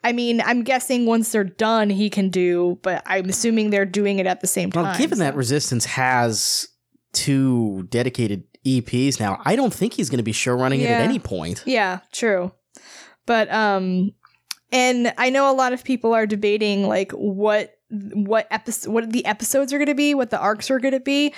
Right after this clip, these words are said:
Speaker 1: Um, like, are they gonna do the ones that they've put up as animatics? Um, or are they just gonna do Siege of Mandalore and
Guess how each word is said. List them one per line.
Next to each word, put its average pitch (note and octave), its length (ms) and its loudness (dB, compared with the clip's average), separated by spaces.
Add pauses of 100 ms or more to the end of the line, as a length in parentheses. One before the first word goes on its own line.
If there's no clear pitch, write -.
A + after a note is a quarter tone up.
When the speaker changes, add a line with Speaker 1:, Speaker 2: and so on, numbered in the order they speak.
(400)
Speaker 1:
Um, F3+ 420 -2
like, G3 200 -2
are A3 140 0
they G#3+ 120 0
gonna A#3 240 0
do A#3+ 420 2
the A#3 120 0
ones A3+ 400 0
that A#3 160 -4
they've G#3 300 0 (220)
put A#3 260 0
up A3+ 200 0
as F#3+ 180 -2
animatics? G3 1120 0 (680)
Um, F3 440 0
or G3+ 180 2
are G3 80 4
they F#3+ 160 2
just F#3+ 360 -4
gonna F#3+ 180 0
do F#3 380 2
Siege F#3 320 -2
of F3 80 -2
Mandalore F3+ 680 2
and E3+ 360 -2